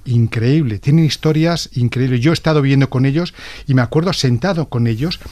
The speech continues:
me contaban un cuento que se llamaba Donde iban los an-, nuestros antepasados. Ellos te contaban, dicen, a los niños decían, "No tengáis miedo si os vais a morir, porque os voy a contar lo que pasa después de la muerte y a dónde va el alma".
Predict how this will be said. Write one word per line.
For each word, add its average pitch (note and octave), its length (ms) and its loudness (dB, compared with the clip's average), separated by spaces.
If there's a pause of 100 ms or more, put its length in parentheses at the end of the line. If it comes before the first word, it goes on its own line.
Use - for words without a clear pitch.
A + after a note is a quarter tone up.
(220)
me B2+ 120 0
contaban E3 580 0
un D#3 140 2
cuento B2+ 480 -2 (320)
que C#3 100 -2
se - 80 -4
llamaba D3+ 300 2
Donde C3 280 2
iban E3+ 220 2
los C#3+ 160 -2
an-, B2 140 2
nuestros C#3 380 2
antepasados. A#2 720 -2 (520)
Ellos D#3+ 180 0
te F#3+ 120 -6
contaban, C#3 340 0
dicen, B2 240 -4 (260)
a C3+ 120 -2
los B2+ 180 0
niños D#3+ 220 2
decían, C3+ 340 0
"No D3 160 0
tengáis D#3 400 2
miedo C3 440 0
si - 240 -6
os A2 100 -2
vais C#3+ 180 -2
a - 40 0
morir, A#2 340 0
porque B2 280 -4
os G#2+ 60 -2
voy E3 100 0
a F3 60 -4
contar D3+ 440 -2 (360)
lo A#2+ 160 -2
que A#2 120 -6
pasa D3 300 -4
después C3+ 320 -2
de C#3 80 0
la C3 60 0
muerte C#3 360 0 (260)
y C#3+ 60 2
a B2+ 40 2
dónde F3 300 2
va B2+ 160 0
el G2+ 100 -6
alma". F#2+ 320 -8